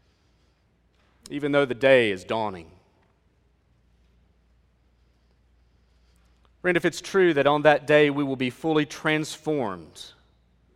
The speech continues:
then we need to live today preparing for that day. What this looks like among those who profess to follow Christ is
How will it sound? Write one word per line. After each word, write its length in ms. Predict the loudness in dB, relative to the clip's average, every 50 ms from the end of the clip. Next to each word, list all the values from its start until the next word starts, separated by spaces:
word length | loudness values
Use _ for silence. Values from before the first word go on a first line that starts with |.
| _ _ _ _ _ _ _ _ _ _ _ _ _ _ _ _ _ _ _ _ _ _ _ -6
then 240 | -4 -4 -2 -2 0
we 220 | 2 2 2 4
need 280 | 4 4 2 2 2 0
to 120 | 0 0
live 340 | 2 4 4 4 4 2 -2
today 840 | -10 -10 -4 0 4 6 6 6 6 4 2 -2 -8 -12 -18 -20 _ _ _ _ _ _ _ _ _ _ _ _ _ _
preparing 680 | -10 -6 -6 -6 -6 -8 -8 -4 -2 -2 -2 -2 -6 -10
for 120 | -14 -16
that 240 | -14 -14 -16 -18 _
day. 280 | -20 -20 -20 -20 -20 _ _ _ _ _ _ _ _ _ _ _ _ _ _ _ _ _ _ _ _ _ _ _ _ _ _ _ _ _ _ _ _ _ _ _ _ _ _ _ _ _ _ _ _ _ _ _ _ _ _ _ -2
What 120 | 0 2
this 200 | 2 2 2 2
looks 180 | 0 0 4 6
like 220 | 8 8 8 8
among 300 | 6 2 2 2 2 4
those 260 | 4 4 4 4 2
who 80 | -2 -6
profess 320 | -6 -2 2 2 2 2
to 100 | 2 -2
follow 240 | 0 2 4 4 2
Christ 540 | 0 0 4 6 8 8 8 6 4 0 -2
is 280 | -2 0 0 -2 -4